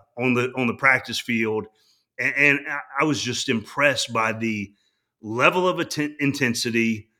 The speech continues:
the attention to detail, the competitiveness every second of the entire day that I was there. Uh, and the other part that I, I hope doesn't get missed out on is the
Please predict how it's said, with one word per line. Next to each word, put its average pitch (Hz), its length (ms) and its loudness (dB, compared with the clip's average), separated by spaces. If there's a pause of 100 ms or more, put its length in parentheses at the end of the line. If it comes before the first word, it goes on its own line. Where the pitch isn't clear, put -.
(160)
the 110 200 2
attention 175 520 0
to 135 80 2
detail, 117 800 2 (320)
the 117 140 -2
competitiveness 135 1080 -2 (240)
every 156 260 2
second 147 400 -2
of 120 100 -8
the 123 120 -4
entire 135 520 -2
day 113 560 2 (300)
that 131 180 4
I 120 120 6
was 107 220 -6
there. 104 260 2 (500)
Uh, 113 360 -4
and 120 180 -2
the 113 160 4
other 175 200 8
part 131 380 0
that 123 120 2
I, 117 380 0
I 110 40 -6
hope 139 380 0 (100)
doesn't 123 360 2
get 123 240 0
missed 135 240 -2
out 151 220 4
on 110 360 -4 (340)
is 123 340 4
the 113 200 0